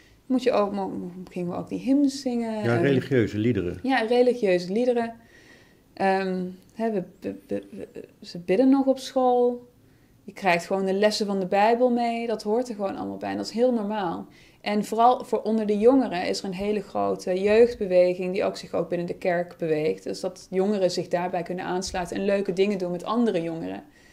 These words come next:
Speaker 1: Ja, omdat wij die vrijheid niet hebben om andere dingen te gaan doen. Ja, en de meeste Afrikaners worden echt heel streng opgevoed. Dus die gaan ook echt niet drinken of ergens naartoe voordat ze achttien zijn en dat het mag.
Speaker 2: Hm.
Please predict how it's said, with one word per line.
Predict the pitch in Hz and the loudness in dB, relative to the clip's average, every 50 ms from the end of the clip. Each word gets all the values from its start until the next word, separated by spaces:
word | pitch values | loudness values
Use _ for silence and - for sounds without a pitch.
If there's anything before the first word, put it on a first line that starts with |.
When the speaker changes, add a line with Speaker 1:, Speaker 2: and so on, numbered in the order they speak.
| _ - - - _ _ | _ -20 -20 -20 _ _
Speaker 1:
Ja, | _ 233 220 - | _ -6 -4 -2
omdat | 220 214 208 226 240 233 - - | -2 -2 0 -2 -2 -4 -6 -4
wij | 254 214 202 202 | -4 -2 -2 -2
die | 202 196 | -2 -6
vrijheid | 185 - - 202 214 240 240 220 208 | -6 -6 -4 -2 -2 0 0 0 -2
niet | 196 185 - | -4 -6 -6
hebben | 185 180 180 185 | -6 -4 -4 -4
om | - - | -6 -4
andere | 196 226 247 254 240 220 | -2 0 0 0 0 0
dingen | 196 185 180 180 180 | 0 -2 -4 -4 -6
te | - 180 165 | -6 -6 -6
gaan | 170 170 165 160 160 | -6 -6 -6 -6 -6
doen. | 160 160 170 196 214 214 - _ _ _ - - _ _ _ _ | -6 -8 -8 -8 -10 -12 -16 _ _ _ -20 -20 _ _ _ _
Ja, | - 220 190 | -8 -4 -4
en | 190 202 190 190 - | -2 -4 -4 -6 -8
de | 196 196 | -8 -6
meeste | 196 196 196 208 208 - 220 | -4 -2 -2 -2 -2 -4 -6
Afrikaners | 214 202 - 208 208 - 208 208 202 196 180 - | -8 -6 -8 -8 -6 -6 -6 -6 -6 -6 -6 -6
worden | 190 185 - | -4 -4 -2
echt | - - - - | -4 -6 -8 -12
heel | - - 170 202 226 240 233 208 | -14 -10 -4 0 2 2 2 0
streng | - - - - - 214 202 196 - | -2 -6 -8 -6 -4 -4 -4 -2 -2
opgevoed. | 220 220 - - 214 196 - 160 185 214 - - - _ _ _ _ _ _ | -4 -4 -2 -6 -8 -6 -4 -6 -8 -8 -10 -14 -20 _ _ _ _ _ _
Dus | - 202 | -12 -4
die | - 226 208 | -2 -2 -2
gaan | 208 214 220 254 277 262 - | 0 0 0 2 2 2 2
ook | 226 214 202 - | 0 -2 -2 0
echt | - - 202 190 - | 0 -2 -2 -2 -2
niet | - 202 185 185 | -4 -6 -6 -6
drinken | - 180 190 190 185 180 - 190 185 190 | -4 -2 -2 -2 -2 -2 0 0 0 0
of | 190 180 | 0 -2
ergens | - 190 190 185 185 175 | 0 0 0 0 -2 -4
naartoe | 185 180 175 - 196 190 | -4 -6 -4 -2 -2 -2
voordat | 185 - 190 185 185 180 | 0 0 -2 0 -2 -2
ze | - - | -4 -4
achttien | - 180 185 - - - 180 170 165 | -2 -2 -2 -2 -4 -4 -4 -4 -4
zijn | 165 175 170 170 180 - - | -4 -6 -6 -6 -6 -6 -6
en | 180 175 | -4 -2
dat | 175 180 180 | -2 -2 -2
het | 170 170 - | -4 -6 -6
mag. | 165 160 170 208 262 - - - _ _ - | -6 -6 -6 -8 -10 -12 -18 -20 _ _ -8
Speaker 2:
Hm. | 107 101 | -6 -6